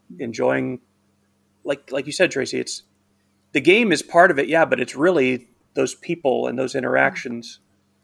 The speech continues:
with the game. And this, this film emerged at a time when there was this whole groundswell of,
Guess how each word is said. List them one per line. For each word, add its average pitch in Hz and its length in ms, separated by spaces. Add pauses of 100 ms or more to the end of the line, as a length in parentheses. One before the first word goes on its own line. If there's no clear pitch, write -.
(160)
with 147 180
the 135 80
game. 120 240
And 123 80
this, 143 160
this 151 240
film 156 440 (140)
emerged 151 540
at 143 80
a 127 60
time 131 300
when 131 120
there 135 100
was 131 180
this 123 180
whole 170 200
groundswell 139 1080
of, 120 440